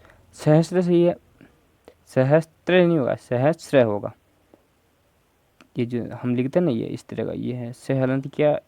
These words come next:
यूं किया और फिर यूं, ये शब्द ही गलत है। शब्द क्या होता है? ये होता है,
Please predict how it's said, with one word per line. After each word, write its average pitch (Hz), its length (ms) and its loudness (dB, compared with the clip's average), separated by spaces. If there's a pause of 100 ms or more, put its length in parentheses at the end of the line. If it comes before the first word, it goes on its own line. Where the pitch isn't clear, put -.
यूं 127 320 -6
किया 139 440 -6 (440)
और 120 60 -6
फिर 120 280 -6
यूं, 110 180 -4 (920)
ये 117 60 -4
शब्द 127 260 -6
ही 139 60 -2
गलत 104 260 -6
है। 110 80 -12 (560)
शब्द 165 260 -2
क्या 160 100 2
होता 104 140 -2
है? 113 80 -12 (1040)
ये 120 60 -6
होता 104 180 -8
है, 113 100 -14